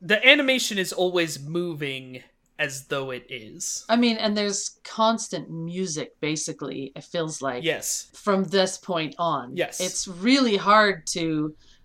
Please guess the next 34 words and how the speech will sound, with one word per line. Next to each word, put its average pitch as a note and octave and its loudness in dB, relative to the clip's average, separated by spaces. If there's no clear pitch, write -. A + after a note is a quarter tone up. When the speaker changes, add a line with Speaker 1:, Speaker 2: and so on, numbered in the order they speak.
Speaker 2:
notice G3 6
and D#3+ -2
list F#3+ 0
all D3 2
the C#3+ -4
songs D#3 0
because F3 -2
there's E3+ -2
just A3 0
so F3+ 2
many. D3+ -4
It E3+ -8
goes F#3 4
from D3+ -6
song E3+ 2
to D#3 -4
song E3 -2
to C#3+ -8
song E3+ 0
with D3 -8
hardly D#3+ -2
any D3 -6
breaks. - -6
Speaker 1:
Uh, F3 2
so F#3+ -2
Jose A#3 2
does A#3 4
some G3 -4
black E3+ 0
magic, D3 -8
and C#3+ -8
he's G#3 -4
big D#3 -6
again. C3+ -8